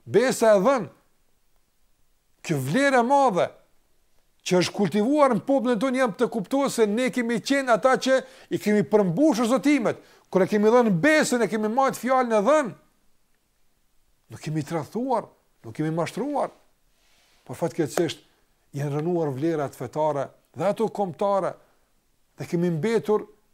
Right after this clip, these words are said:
kemi mbetur një udhkry që nuk po dim ka t'ja mbajmë, nuk po dim çka, çka kemi mbetur mo, për shkak të përhapjes së këtyre dukurive negative fatkeqësisht.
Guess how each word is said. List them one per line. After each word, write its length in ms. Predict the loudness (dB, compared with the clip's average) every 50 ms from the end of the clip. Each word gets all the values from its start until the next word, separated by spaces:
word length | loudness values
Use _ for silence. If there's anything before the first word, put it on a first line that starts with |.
| _ _ _ _ _
kemi 220 | -8 -6 -4 -2 -2
mbetur 280 | -2 -2 -2 -2 -2 -2
një 180 | 0 0 0
udhkry 320 | 0 -2 -4 -4 -2 -2 -2
që 100 | -2 -2 -4
nuk 180 | -4 -4 -2 0
po 100 | 0 0
dim 180 | 0 0 -2 -2
ka 140 | -2 -2 -2
t'ja 160 | -2 -2 -4
mbajmë, 400 | -4 -4 -4 -6 -6 -6 -8 -10 -14 _ _ _ _ _ _ _ _ -10
nuk 160 | -10 -8 -2
po 140 | 2 2 4
dim 160 | 4 2 0 0
çka, 240 | 0 2 2 2 2 -2
çka 240 | -2 0 0 0 2
kemi 160 | 0 -2 -4 -2 0
mbetur 360 | 0 0 0 0 -2 -2 -2 0
mo, 140 | 0 0 -2 -4 -8 _ _ _ _ _ _ _ _ _ _ _ _ _ _ _ _ _ _ _ _ _ _ _ _ _ _ _ _ _ _
për 200 | -12 -12 -10 -8
shkak 300 | -4 -4 -4 -4 -4 -6 -8
të 140 | -6 -6 -6 -8 _ _ _ _ _ _ _ _ -10
përhapjes 560 | -10 -8 -6 -4 -4 -6 -6 -6 -10 -10 -10
së 80 | -12 -12
këtyre 240 | -10 -8 -8 -8
dukurive 360 | -10 -12 -10 -8 -6 -6 -6 -8
negative 420 | -10 -10 -12 -12 -12 -12 -14 -14
fatkeqësisht. 540 | -14 -18 -20 _ -20 -20 -20 -20 -20 -20 _